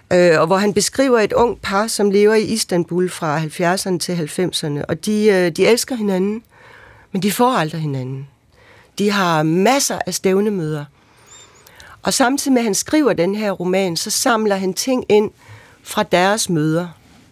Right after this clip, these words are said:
Det kan være billeder, små billeder. Det kan være en lille sølv sommerfugl, som han har givet hende, et lille diadem.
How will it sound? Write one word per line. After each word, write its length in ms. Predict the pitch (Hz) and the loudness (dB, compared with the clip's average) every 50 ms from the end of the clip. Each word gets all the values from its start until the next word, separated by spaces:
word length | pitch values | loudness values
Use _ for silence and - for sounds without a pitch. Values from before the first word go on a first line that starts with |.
| _ _ _ - | _ _ _ -6
Det 120 | 196 190 | -4 -2
kan 120 | 202 185 | -2 -2
være 200 | 165 160 151 156 | -2 -2 -2 -4
billeder, 560 | 151 - - 147 151 143 143 165 180 196 185 180 | -6 -6 -4 -4 -2 -2 -2 -4 -4 -4 -4 -4
små 280 | - - 196 208 202 | -4 -2 -2 -2 -4
billeder. 440 | - - 165 160 151 160 170 175 170 | -4 -4 -4 -4 -4 -4 -8 -8 -8
Det 160 | 165 175 170 | -8 -6 -6
kan 100 | 190 175 | -4 0
være 120 | 165 160 151 | 0 2 2
en 100 | 160 160 | 2 2
lille 360 | 160 190 185 180 196 185 - - - - - - - - - - | 0 0 0 2 0 0 -2 -6 -14 -20 -20 -20 -20 -18 -10 -4
sølv 400 | - - - 214 208 214 214 208 - _ _ - | -2 0 2 4 4 4 2 -2 -6 _ _ -8
sommerfugl, 760 | - - - 175 170 175 185 180 - - 202 185 156 151 147 | -4 0 0 2 2 0 -2 -4 -6 -4 -4 -4 -4 -4 -6
som 400 | - - 180 175 165 160 160 160 | -6 -6 -4 -4 -4 -4 -6 -8
han 160 | - 165 165 | -8 -6 -6
har 60 | 165 165 | -6 -4
givet 340 | - 170 160 160 180 208 | -2 0 0 0 0 -2
hende, 340 | 196 170 156 156 151 151 160 - | -4 -4 -4 -4 -6 -6 -8 -12
et 100 | - 156 | -10 -6
lille 180 | 165 180 180 175 | -4 -4 -4 -2
diadem. 600 | - 160 165 156 156 - 202 208 170 147 139 | 0 2 2 2 2 2 2 2 2 0 -6